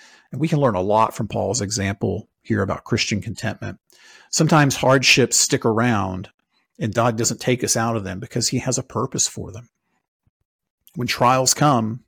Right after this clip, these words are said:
we don't collapse and give in to them. We may be afflicted, but we're not consumed. We don't murmur. We don't grumble, complain. Christian contentment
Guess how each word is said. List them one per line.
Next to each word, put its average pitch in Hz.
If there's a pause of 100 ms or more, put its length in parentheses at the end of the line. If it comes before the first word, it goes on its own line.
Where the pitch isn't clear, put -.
(340)
we 120
don't 131
collapse 110
and 107
give 98
in 107
to 104
them. 95 (1500)
We 117
may 117
be 117
afflicted, 113
but 101
we're 101
not 95
consumed. - (580)
We 110
don't 117
murmur. 110 (200)
We 113
don't 110
grumble, 113
complain. 92 (760)
Christian 143
contentment -